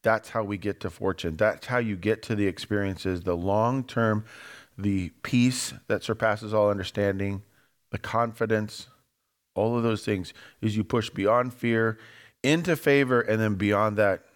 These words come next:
get to fortune. Did Mary? That's a rough road to Jerusalem for her, wasn't it? Having to deal with this. She knew this before anybody else,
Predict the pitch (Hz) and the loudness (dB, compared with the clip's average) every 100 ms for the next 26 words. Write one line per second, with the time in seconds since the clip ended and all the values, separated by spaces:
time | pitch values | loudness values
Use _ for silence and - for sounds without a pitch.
0 | _ _ _ _ _ _ _ 104 98 90 | _ _ _ _ _ _ _ -8 -6 -8
1 | - 73 - 71 - _ _ _ _ _ | -8 -10 -10 -16 -16 _ _ _ _ _
2 | _ _ _ _ _ _ _ _ _ _ | _ _ _ _ _ _ _ _ _ _
3 | _ _ _ _ _ - - - _ _ | _ _ _ _ _ -20 -18 -18 _ _
4 | _ _ _ _ - 107 110 123 147 160 | _ _ _ _ 0 2 4 2 0 -4
5 | - _ _ _ _ _ _ _ _ _ | -16 _ _ _ _ _ _ _ _ _
6 | _ _ _ _ _ _ _ - 185 185 | _ _ _ _ _ _ _ -2 0 4
7 | 135 131 - 127 135 120 104 110 117 - | 4 4 6 4 4 0 0 2 2 0
8 | 107 - 104 123 101 110 120 127 - _ | 0 0 2 4 4 4 2 2 -4 _
9 | _ _ _ _ _ _ _ _ - 156 | _ _ _ _ _ _ _ _ 0 0
10 | 151 123 131 127 127 131 - - _ _ | 0 2 4 6 6 4 2 -14 _ _
11 | _ _ _ _ _ _ - - 170 147 | _ _ _ _ _ _ -4 0 4 6
12 | 139 139 139 120 127 123 123 123 127 120 | 6 4 2 -6 2 4 4 2 4 6
13 | 113 98 | 6 4